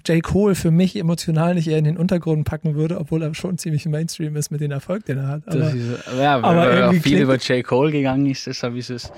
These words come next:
Speaker 1: aber es klingt eher undergroundig.
Speaker 2: Ah, es ist schwierig.
Speaker 1: Wer ist der
Speaker 2: Ja, ich nehme
Speaker 1: Underground?
Speaker 2: Underground.
Speaker 1: Underground, okay.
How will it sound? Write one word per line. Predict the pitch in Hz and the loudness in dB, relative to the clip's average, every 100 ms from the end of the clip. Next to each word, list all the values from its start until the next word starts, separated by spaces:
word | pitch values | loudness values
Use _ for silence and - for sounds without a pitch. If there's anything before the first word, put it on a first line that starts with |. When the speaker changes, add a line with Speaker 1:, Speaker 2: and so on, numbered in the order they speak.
| - | -4
Speaker 1:
aber | 151 156 | 0 0
es | - | 2
klingt | 190 208 | 2 2
eher | 175 175 | 2 2
undergroundig. | 180 180 143 139 143 135 - - - - _ - - - - _ _ _ - | 2 2 4 2 2 0 -6 -20 -20 -20 _ -20 -20 -20 -20 _ _ _ -6
Speaker 2:
Ah, | 170 - | -4 -4
es | - | -6
ist | - - | -8 -8
schwierig. | - 95 101 95 - | -6 -6 -6 -8 -4
Speaker 1:
Wer | 151 | -2
ist | 147 | -2
der | - | -2
Speaker 2:
Ja, | 127 | 0
ich | |
nehme | 156 104 131 | 2 4 4
Speaker 1:
Underground? | 98 98 95 95 95 123 | 2 -2 -6 -6 -6 -2
Speaker 2:
Underground. | |
Speaker 1:
Underground, | 165 156 139 | 0 2 2
okay. | 131 | 2